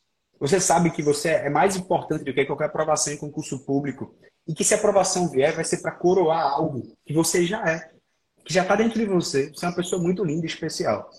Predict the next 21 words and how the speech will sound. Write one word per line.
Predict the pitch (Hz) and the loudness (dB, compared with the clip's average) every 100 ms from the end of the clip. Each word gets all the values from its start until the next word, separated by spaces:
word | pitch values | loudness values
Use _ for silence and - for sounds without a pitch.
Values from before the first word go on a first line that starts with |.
| - _ _ _ _ _ _ _ _ _ _ _ - | -20 _ _ _ _ _ _ _ _ _ _ _ -14
Você | 117 - 160 | -6 0 2
vai | 160 | 2
ser | - 160 | 0 0
um | 165 127 | 0 -2
servidor, | - 151 143 113 117 139 139 - _ _ | 0 -2 -2 -2 0 2 0 -8 _ _
vai | 110 | -8
ter, | 107 139 135 110 | -2 0 2 0
exercer | 117 127 - | 0 0 -2
um | 131 | -4
cargo | 135 135 117 - | -4 -4 -6 -6
público | 139 123 117 | -8 -6 -2
belíssimo. | 139 123 127 - 101 90 - - _ - | -2 -2 -4 -6 -8 -10 -14 -20 _ -8
Mas | 113 127 110 113 | -2 0 0 2
hoje, | 131 170 165 190 220 - _ _ _ _ _ - | 4 4 4 0 -8 -14 _ _ _ _ _ -14
disposto | 117 147 - 156 185 202 208 | -4 -2 0 4 4 4 0
a | 170 | 0
amar, | 131 110 120 - - - | 0 -2 -4 -6 -12 -6
do | 117 | -2
jeito | 156 185 | 2 0
que | 202 | 0
você | 175 175 - | 2 2 2